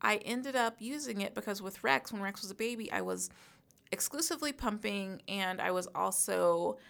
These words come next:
um, he had, like, these G-tube bags, but you could also do, like, bottles or whatever. He was, he was,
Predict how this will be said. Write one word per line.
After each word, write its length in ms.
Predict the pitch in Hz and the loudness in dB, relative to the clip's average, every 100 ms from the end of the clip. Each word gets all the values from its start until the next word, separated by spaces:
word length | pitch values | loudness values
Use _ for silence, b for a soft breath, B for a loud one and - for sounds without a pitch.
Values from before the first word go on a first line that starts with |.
| B B _ | B B _
um, 540 | - 190 175 143 120 - - - | 0 2 0 -2 -8 -14 -20 -12
he 160 | 214 214 | -6 -2
had, 200 | 208 185 | -2 -2
like, 140 | 175 | -4
these 180 | 175 165 | -4 -6
G-tube 540 | - 175 - 180 165 - | -6 -6 -4 -4 -4 -2
bags, 560 | 165 160 151 - - - | 2 2 2 0 -2 -2
but 140 | - | -6
you 60 | - | -2
could 100 | 190 | 0
also 220 | 175 - | 0 -2
do, 120 | - | -2
like, 240 | 175 85 - | -4 -4 -6
bottles 500 | 80 76 78 82 95 | -4 -2 -4 -4 -4
or 60 | 85 | -6
whatever. 460 | 120 165 147 - | -6 -4 -4 -6
He 160 | - 170 | -6 -4
was, 320 | 170 170 - - | 0 0 -2 -4
he 160 | 180 | -4
was, 360 | 175 160 - | -2 0 -2